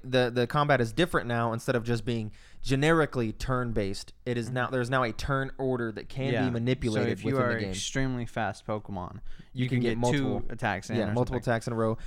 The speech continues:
Speaker 1: Do the agile style, increase your, uh, your, your speed, and there's, like, a turn order that,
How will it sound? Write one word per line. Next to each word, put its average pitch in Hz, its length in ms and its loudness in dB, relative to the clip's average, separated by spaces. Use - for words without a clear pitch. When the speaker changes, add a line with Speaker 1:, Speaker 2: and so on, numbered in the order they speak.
Speaker 1:
Do 131 100 4
the 123 120 4
agile 120 320 6
style, 113 340 2
increase 120 440 0
your, 117 100 4
uh, 117 140 4
your, 110 320 2
your 110 100 0
speed, 113 380 0
and 120 220 -2
there's, 120 200 4
like, 113 180 2
a 120 100 2
turn 127 300 4
order 117 320 2
that, 104 180 -2